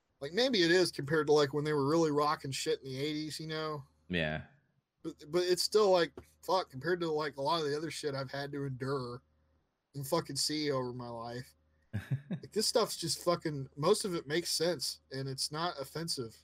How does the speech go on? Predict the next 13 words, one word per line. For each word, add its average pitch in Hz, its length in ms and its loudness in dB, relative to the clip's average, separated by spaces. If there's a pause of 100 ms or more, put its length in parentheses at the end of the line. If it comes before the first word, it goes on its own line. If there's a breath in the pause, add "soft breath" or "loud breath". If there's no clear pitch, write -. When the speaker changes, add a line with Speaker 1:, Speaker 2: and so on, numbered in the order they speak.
Speaker 1:
It's 147 160 -6
not 170 180 0
anywhere 175 320 0
near 160 180 0
as 147 120 -2
offensive 135 420 -4
as, 131 80 -6
like, 131 180 -4
shit - 300 -4
I've 117 160 -6 (500)
had 135 200 0
to 117 160 -4 (720)
endure. 143 640 4